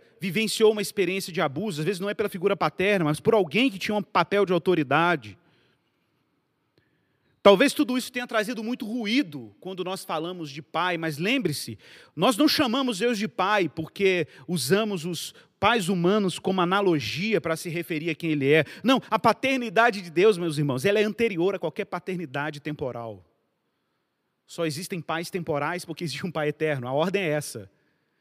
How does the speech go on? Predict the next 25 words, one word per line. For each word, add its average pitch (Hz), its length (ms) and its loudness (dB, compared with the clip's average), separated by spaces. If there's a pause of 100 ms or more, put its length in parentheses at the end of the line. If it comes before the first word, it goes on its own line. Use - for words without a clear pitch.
(320)
Os - 120 -14
pais 214 240 0
temporais 202 580 0
que - 80 -14
estão 226 180 -6
fracassando 214 800 -4
em 165 80 -6
seguir 170 300 -8
o 196 40 -8
modelo 165 460 2
de 131 80 -8
paternidade, 131 840 -6 (580)
em 143 60 -4
seguir 185 420 -2
o 135 140 0
pai 165 240 0
original. 127 680 -2 (600)
Porque 147 200 2
o 160 60 8
pai 190 280 4
original 160 520 2
é 143 60 0
doador, 131 800 -8 (260)
é 139 80 -16
compassivo, 135 840 -8